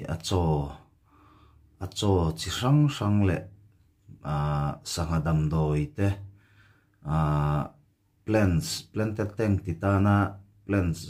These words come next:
ho an that na tura, a pol chi, tui a pol chi.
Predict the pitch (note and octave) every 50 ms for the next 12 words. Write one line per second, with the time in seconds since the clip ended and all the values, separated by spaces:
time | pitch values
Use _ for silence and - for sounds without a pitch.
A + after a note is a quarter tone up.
0 | F2 F#2 F#2+ F#2 E2+ D#2+ D#2 D2+ D2+ - _ _ _ _ - - - - - _
1 | _ _ - E2 F#2+ F#2 - - E2+ D#2+ - - F#2 F#2 F#2 - - E2 D#2+ D#2
2 | D2+ F2+ F#2 F2+ - - - - _ _ _ - E2 D#2+ - - E2 D#2+ - -
3 | - - - G2 F#2 E2 D#2 - - - F#2+ F#2 F2+ E2+ - - D#2 D2 C#2 C#2
4 | - - F2+ E2+